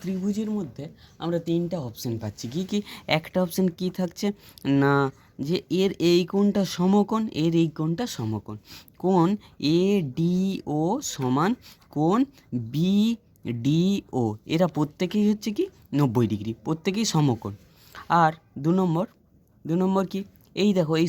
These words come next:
সমকোণের বিপরীত বাহুটা এই যে অতিভুজটা, এই অতিভুজটা এর আর ওর একই সমান,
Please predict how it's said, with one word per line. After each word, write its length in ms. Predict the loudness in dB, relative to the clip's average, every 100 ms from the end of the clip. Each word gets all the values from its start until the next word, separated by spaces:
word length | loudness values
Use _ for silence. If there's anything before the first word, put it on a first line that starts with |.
| 2
সমকোণের 440 | 0 2 0 0 0
বিপরীত 300 | 0 -2 0
বাহুটা 260 | 0 0 0
এই 60 | 0
যে 60 | 2 0
অতিভুজটা, 580 | 0 2 2 0 -6 -8 -10 -20 _
এই 140 | -2 0 0
অতিভুজটা 580 | 0 -2 -2 -4 -4 -6 -8 -8 -4
এর 140 | -2 -2 -4
আর 80 | -4 -4 -2
ওর 100 | -2 -6 _
একই 260 | -8 -4 -4 -2
সমান, 260 | 0 0